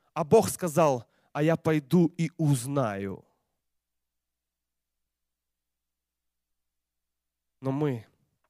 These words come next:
спешим осуждать. Мотивы человека, они ценны пред Богом. Прежде чем его осуждать, стоит об этом задуматься. Давайте с вами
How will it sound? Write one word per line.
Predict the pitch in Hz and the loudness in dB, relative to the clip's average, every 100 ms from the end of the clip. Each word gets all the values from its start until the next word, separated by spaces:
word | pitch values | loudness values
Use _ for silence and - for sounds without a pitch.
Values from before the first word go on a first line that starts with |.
| _ _ - - | _ _ -20 -20
спешим | - - 131 - 127 107 _ _ _ _ _ _ _ | -12 -8 -6 -6 -8 -10 _ _ _ _ _ _ _
осуждать. | 120 - 120 110 95 - - _ _ _ _ _ _ _ _ _ | -14 -8 -6 -6 -10 -14 -20 _ _ _ _ _ _ _ _ _
Мотивы | 151 160 - 214 160 | -4 -4 -4 -2 -2
человека, | - 147 139 139 123 120 | -2 -2 -2 -2 -6 -8
они | 139 | -8
ценны | 135 - 160 131 | -10 -6 -6 -6
пред | 127 131 | -8 -10
Богом. | 127 127 110 104 98 _ _ _ _ _ | -8 -10 -10 -14 -20 _ _ _ _ _
Прежде | - 180 156 | -4 -2 0
чем | - 156 | -2 -2
его | 143 151 | -2 -4
осуждать, | 135 - 127 127 165 131 - _ _ - | -6 -8 -8 -4 -4 -4 -12 _ _ -20
стоит | - 170 147 | -2 2 2
об | 143 | 0
этом | 139 135 135 | -2 -4 -4
задуматься. | 135 139 139 127 117 - _ _ _ _ _ | -2 -2 -2 -4 -12 -18 _ _ _ _ _
Давайте | 160 196 202 | 0 0 0
с | - | -4
вами | 202 208 190 | -4 -2 -4